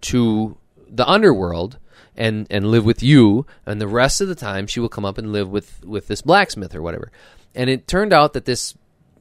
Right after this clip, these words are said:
the daughter of Zeus, one of the daughters of Zeus that, that was in question here, was a really good friend of the, the goddess of nature and, and, uh, like, a really good friend. And so this goddess of nature was really sad when her friend wasn't with her,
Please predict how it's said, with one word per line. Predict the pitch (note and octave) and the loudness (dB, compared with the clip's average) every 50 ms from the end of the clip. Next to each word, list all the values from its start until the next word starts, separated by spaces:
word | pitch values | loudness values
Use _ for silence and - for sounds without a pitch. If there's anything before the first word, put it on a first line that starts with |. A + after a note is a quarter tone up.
| _ _ | _ _
the | - A#2+ - - - - | -8 -8 -8 -10 -4 2
daughter | - A#2+ A#2 A#2+ A#2+ C3 B2+ | 4 6 6 6 6 4 2
of | A2+ G#2 | 0 -2
Zeus, | G2+ G#2 A2+ B2 A#2+ A2+ A#2 A2+ - | -4 -2 0 2 2 2 2 0 0
one | A2 G#2+ A2 | 0 0 2
of | A#2+ | 2
the | B2 | 2
daughters | G#2+ G#2+ G#2 G#2+ G#2 G2+ | 2 2 2 0 0 -2
of | G2+ | -4
Zeus | G2 F#2+ F#2 - | -6 -8 -6 -4
that, | G#2 G#2 G2+ - - | -4 -4 -4 -4 -6
that | G#2 G2+ G2 - _ - C2+ | -8 -8 -8 -8 _ -20 -14
was | F#2+ G#2 G#2 F#2 F#2 - - | -8 -6 -6 -6 -6 -8 -8
in | - B2+ A2 G#2 G2+ | -6 -6 -6 -6 -8
question | - - D#3 E3+ E3+ - - - G2 | -4 0 2 2 2 2 -2 -6 -6
here, | F2+ F#2+ F#2 F#2 F#2+ A#2 - - - - _ _ _ _ _ - | -6 -4 -2 -2 -2 -2 -4 -10 -20 -20 _ _ _ _ _ -4
was | A#2+ B2 B2 G#2+ - | -2 -2 -2 -2 -4
a | - B2+ | -4 -4
really | A#2+ A#2 D3 F#3 G3+ G3+ | 0 2 2 2 2 2
good | G#3 G3 G#3+ E3 | 2 2 0 0
friend | - - - D3 C#3+ C#3 C#3 C#3+ - - | -2 -2 0 2 2 2 0 -4 -4 0
of | A#2+ A#2 A#2 A#2 G#2 G#2+ G#2+ - | 2 4 4 2 0 -4 -6 -6
the, | A#2+ A2+ F#2+ F2+ - | -4 -4 -4 -8 -10
the | - B2+ A#2+ | -10 -8 -8
goddess | G2 G2+ G2+ - - B2+ A#2 B2 C#3 D#3+ D3+ - - | -8 -10 -8 -4 0 2 4 4 4 4 2 0 -4
of | A#2+ G2 G#2+ | -8 -8 -8
nature | A2+ A2 C3 F3+ B3 C#4 - - - D#2+ A#1+ G#1+ F2+ D3 - _ _ _ _ _ _ _ _ _ | -4 -2 0 0 0 0 -2 -6 -8 -8 -8 -10 -10 -12 -14 _ _ _ _ _ _ _ _ _
and, | - B2+ B2+ B2+ B2 B2+ B2 - _ _ - | -6 -4 -4 -2 -4 -6 -8 -10 _ _ -6
and, | C#3 B2+ B2 A#2 A#2 A#2 A#2 - - | -4 -2 -2 -2 -4 -6 -10 -10 -8
uh, | A2+ A#2+ | -6 -4
like, | A#2+ B2 B2 - | -4 -4 -4 -4
a | B2 A#2 | -4 -4
really | A2+ A#2 B2 D3+ G3 A#3 B3+ B3 G#3+ | -4 -2 2 4 6 6 6 6 6
good | C#3 B2 F#2+ | 4 2 2
friend. | - - F#2 F2 E2+ F2+ G2+ - | 0 -4 -6 -6 -6 -8 -10 -8
And | - A#2 A2+ A2+ | -6 -4 -4 -4
so | - - D#3+ | -2 -2 -2
this | C3+ C3+ - | -2 -2 -2
goddess | - - D3+ D3+ D#3+ D3+ - | 0 0 2 2 2 0 -2
of | D3 B2 | -2 -2
nature | C#3 E3 F3 - C#3+ | -2 -2 -2 -2 -2
was | A#2+ A#2 A2+ B2 | -4 -4 -4 -4
really | D#3 D3+ C#3+ | -2 -2 -2
sad | A#2 - - - - - - B2+ A2+ G#2+ G#2 A#2 C#3 E3+ F3+ G#3 - | -4 -6 -8 -8 -8 -4 -2 0 0 2 2 2 2 2 0 -4 -8
when | - B2+ A#2+ A#2 | -6 -6 -6 -4
her | A#2+ A#2 | -6 -8
friend | - - C3+ B2+ A#2+ A#2 | -6 -4 -4 -2 -2 -2
wasn't | A#2+ A2 A#2 G2+ | -4 -6 -6 -2
with | A2 A2+ A#2 - | -2 -2 0 0
her, | E3 E3+ G3 A3 | 0 -2 -2 -4